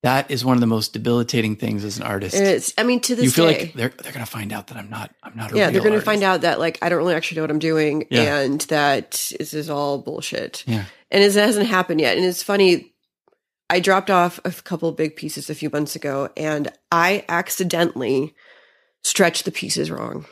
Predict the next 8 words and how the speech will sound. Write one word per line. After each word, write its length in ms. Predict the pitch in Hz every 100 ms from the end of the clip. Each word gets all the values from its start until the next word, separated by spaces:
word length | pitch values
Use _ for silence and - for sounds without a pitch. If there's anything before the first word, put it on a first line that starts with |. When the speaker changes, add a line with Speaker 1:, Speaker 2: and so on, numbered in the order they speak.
| _ _
Speaker 1:
Uh-oh. 600 | 139 151 151 127 127 127 127
Speaker 2:
I 420 | 165 156 156 113
had 420 | 175 170 160 156 -
Speaker 1:
You're 160 | 131 143
Speaker 2:
the, 60 |
Speaker 1:
out. 420 | 160 160 120 - -
Speaker 2:
the 100 | 180
frames 680 | - 185 175 170 165 156